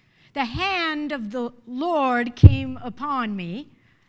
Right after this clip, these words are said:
and he brought me out by the Spirit of the Lord and set me down in the middle of a valley. It was full of bones. He led me all around them. There were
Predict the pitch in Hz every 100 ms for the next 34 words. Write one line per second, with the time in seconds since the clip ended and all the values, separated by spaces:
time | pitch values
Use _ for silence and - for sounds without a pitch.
0 | _ _ 285 269 269 294 349 339 381 359
1 | 277 302 320 - _ _ _ 311 330 320
2 | - - - 392 403 285 190 202 - 240
3 | 180 214 185 160 170 240 - _ _ _
4 | _ 233 277 269 370 330 349 262 294 294
5 | 294 294 269 262 240 240 240 240 240 220
6 | 214 208 160 147 151 156 175 - _ _
7 | _ _ _ _ _ _ _ _ 285 320
8 | - 226 226 220 170 - _ 320 339 339
9 | 339 320 - _ _ _ 214 170 240 269
10 | 214 170 143 139 143 - - _ _ _
11 | _ _ - - 359 330 339 330 330 339
12 | 311 381 415 427 415 349 339 349 277 233
13 | 226 285 285 302